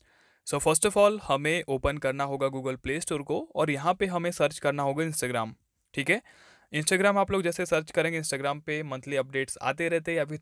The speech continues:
कभी-कभी लेट हो जाते हैं, but अपडेट्स आपको मिलते रहेंगे। तो सिंपल आपको अपने Instagram को अपडेट कर लेना है, अगर आपका Instagram अपडेट नहीं है तो। ठीक है, इसमें होगा क्या कि अगर आपका Instagram अपडेट नहीं है तो आपको इस टाइप की प्रॉब्लम आ सकती है, तो सिंपल आपको अपने Instagram को अपडेट करना होगा।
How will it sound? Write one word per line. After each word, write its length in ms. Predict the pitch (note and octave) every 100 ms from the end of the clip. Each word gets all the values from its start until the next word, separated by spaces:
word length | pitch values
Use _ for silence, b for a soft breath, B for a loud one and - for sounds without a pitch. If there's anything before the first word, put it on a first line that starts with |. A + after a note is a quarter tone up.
| -
कभी-कभी 360 | C3+ C#3 C3+
लेट 200 | C3 B2+
हो 120 | C#3 D#3
जाते 240 | D#3 E3+
हैं, 60 | E3+
but 140 | F3
अपडेट्स 420 | B2 C3+ C#3 D3+
आपको 220 | C3+ D3
मिलते 340 | C#3 B2 B2 C3
रहेंगे। 480 | C3 D3+ E3 D#3+ B3+ b b b b
तो 160 | G3 A3+
सिंपल 480 | - E3 E3 G3 G3+
आपको 440 | D3 C#3 _ - F3+
अपने 400 | C#3 D3+ D3 C#3+
Instagram 400 | - C3+ C#3 C#3+
को 120 | D3+
अपडेट 420 | C3 B2+ C3 C3+ _ -
कर 180 | E3
लेना 260 | E3+ E3+ E3+
है, 120 | E3
अगर 300 | - C3+ C#3
आपका 260 | C3+ - C#3
Instagram 440 | C3+ C3 C3+ C3+ B2+
अपडेट 400 | B2 B2+ D3 D3
नहीं 240 | B2 C3
है 160 | C3 D#3
तो। 380 | _ C3+ A#2+ - - _ _ _
ठीक 140 | D3+ F3
है, 60 |
इसमें 220 | F#3+ F#3+
होगा 280 | F3 C#3 D3+
क्या 260 | D#3 D3 F#3+ b b b b b b -
कि 400 | F#3+ G3+ G#3+ F#3+ _ _ _ _ _ C#3+
अगर 240 | D3+ F3+
आपका 220 | - F#3
Instagram 440 | F3+ - E3 E3+ D#3
अपडेट 300 | D3+ D#3 D3
नहीं 220 | C#3 D#3
है 100 | D3+
तो 100 | D#3
आपको 200 | D3 D#3
इस 80 | -
टाइप 140 | D3
की 100 | E3
प्रॉब्लम 420 | D3+ C3 C3 C3
आ 80 | C#3
सकती 400 | D#3+ D#3 - E3
है, 100 | D#3+
तो 100 | E3+
सिंपल 340 | D#3+ C#3+ C#3
आपको 220 | C#3 C#3+ C#3+
अपने 240 | C#3 C#3
Instagram 400 | - C3+ C3 C3
को 100 | C3
अपडेट 300 | B2+ C#3 E3
करना 260 | - C3+ D3+
होगा। 340 | D3 C#3+